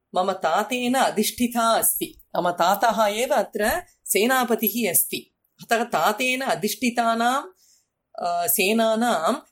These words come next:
कथम् ईदृशी स्थितिः भवति, ईदृशी व्यवस्था कथं भवितुमर्हति? मम तातः किल अत्र सेनापतिः अस्ति, मम पिता अत्र सेनापतिः अस्ति,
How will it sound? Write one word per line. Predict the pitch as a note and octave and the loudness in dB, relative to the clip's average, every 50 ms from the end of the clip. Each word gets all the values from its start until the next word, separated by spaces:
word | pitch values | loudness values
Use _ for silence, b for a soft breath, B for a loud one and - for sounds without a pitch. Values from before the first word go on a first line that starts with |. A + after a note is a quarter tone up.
| _ - B3 | _ -2 -2
कथम् | A#3+ A#3+ - D#4 D#4 D4+ D4+ - A3+ | 0 0 -2 -2 -2 -4 -8 -6 -2
ईदृशी | A3+ B3+ A3 B3+ B3 A#3 - - B3+ B3+ B3 B3 - _ _ _ | -2 0 0 0 0 -2 -2 -2 -2 -4 -6 -8 -12 _ _ _
स्थितिः | - - - A#3+ A3 A#3+ A#3+ G#3 A3+ A3+ E3 E3+ | -6 -2 0 0 0 2 0 0 0 -2 -2 -4
भवति, | F#3+ F#3 F#3 F#3 - G3+ F#3+ F#3+ F#3+ F#3+ - _ - | -6 -6 -6 -8 -6 -6 -6 -6 -8 -10 -16 _ -10
ईदृशी | G#3+ A3 A3 A#3 A3+ - B3+ B3 | -6 -4 -4 -4 -2 -2 -4 -4
व्यवस्था | G#3 G3 F#3 G3+ G3 - - A3 G#3+ G#3 | -4 -4 -4 -4 -4 -4 -4 -4 -4 -4
कथं | G#3 F3+ D3+ - A#3+ C4 C4 G#3+ | -4 -6 -4 -4 -4 -4 -4 -4
भवितुमर्हति? | G#3 G#3 A3 G#3+ A3 G3+ F3+ F3 F#3+ D#3+ F#3+ F#3 F3+ - F#3 F3+ F3 F#3 - _ _ _ - | -4 -4 -4 -4 -4 -4 -6 -8 -8 -8 -10 -10 -10 -10 -10 -12 -12 -12 -14 _ _ _ -8
मम | E3 D#3+ | -8 -6
तातः | D#3 - D3 D#3+ - - A3+ G3+ A3+ A3+ A3+ | -6 -4 -4 -2 0 0 0 0 0 0 -2
किल | A3+ A#3+ A#3+ | -4 -6 -6
अत्र | C4 B3 A#3+ - G#3+ G3+ | -8 -8 -8 -8 -6 -4
सेनापतिः | - G#3+ G3+ G#3 G3+ G3 G3+ G#3+ G#3 - F#3+ F#3 F#3+ F3 | -4 -4 -4 -4 -6 -8 -8 -10 -12 -12 -12 -10 -8 -6
अस्ति, | E3 - - F#3+ E3+ E3 | -6 -6 -6 -6 -8 -10
मम | D#3 D#3+ D#3+ | -10 -12 -12
पिता | D3+ E3 D#3+ - A3+ A#3 | -12 -14 -8 -4 -2 -2
अत्र | A#3 A#3 A#3 G#3+ G#3+ | -2 -2 -4 -6 -8
सेनापतिः | - A3 G3+ G3+ G3+ G3 F#3+ - F#3 - F#3+ F#3 F#3 D#3 | -8 -6 -6 -6 -8 -8 -8 -10 -12 -12 -10 -8 -6 -6
अस्ति, | D3+ - - F3 D#3 - B | -6 -8 -8 -10 -12 -12 B